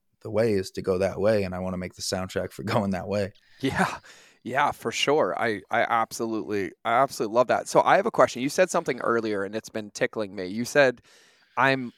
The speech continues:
Speaker 2: hyper self-critical," right? So, like, you're super obviously knowledgeable. Like, I would assume that the paradox of music in your brain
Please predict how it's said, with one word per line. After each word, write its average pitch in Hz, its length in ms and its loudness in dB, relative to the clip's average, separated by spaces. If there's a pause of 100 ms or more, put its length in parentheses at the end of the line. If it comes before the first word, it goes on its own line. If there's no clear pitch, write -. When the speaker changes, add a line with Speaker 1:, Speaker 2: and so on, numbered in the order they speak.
(160)
Speaker 2:
hyper 147 380 2
self-critical," 113 720 2
right? 104 260 -2
So, 110 140 0
like, 104 220 -4
you're 110 100 -2
super 117 560 -2
obviously 101 680 -2
knowledgeable. 104 840 0
Like, 101 240 -2
I 131 120 6
would 123 160 2
assume 120 580 -4
that 98 160 -10
the 107 80 -6
paradox 120 680 2
of 104 120 -4
music 107 440 -6
in 104 100 -8
your 101 220 -4
brain 101 420 -6